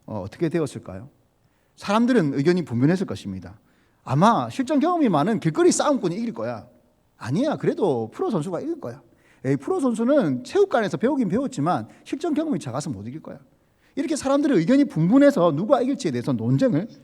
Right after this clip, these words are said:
서로 할 것입니다. 제가 한번 여쭤보겠습니다.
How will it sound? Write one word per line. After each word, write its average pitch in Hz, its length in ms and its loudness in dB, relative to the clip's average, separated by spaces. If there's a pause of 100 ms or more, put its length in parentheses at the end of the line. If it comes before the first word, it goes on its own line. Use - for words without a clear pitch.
서로 113 280 -8
할 107 160 -16
것입니다. - 500 -18 (880)
제가 151 180 -2
한번 208 200 2
여쭤보겠습니다. 120 720 -6